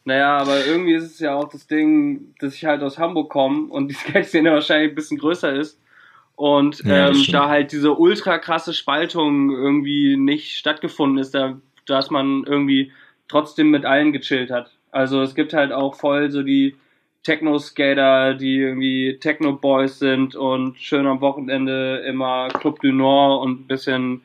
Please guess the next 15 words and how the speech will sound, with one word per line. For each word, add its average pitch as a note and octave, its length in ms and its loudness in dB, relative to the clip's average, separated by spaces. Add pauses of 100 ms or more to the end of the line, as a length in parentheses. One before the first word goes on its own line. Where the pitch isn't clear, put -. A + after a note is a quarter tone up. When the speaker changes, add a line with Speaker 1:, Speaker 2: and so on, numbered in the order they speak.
(440)
Speaker 1:
Hausballern, B2+ 720 0
so. B2+ 160 -2
Das C3 160 -4
gab's C#3 320 0
halt C#3 160 2
irgendwie C#3 360 2
auch. C3 320 -2 (540)
Also C3 300 0
das D3 140 -4
ist D#3+ 140 -18
auf E3+ 180 -2
jeden F3 180 -2
Fall E3 200 0
schon D#3+ 220 -4
breit, C#3 360 0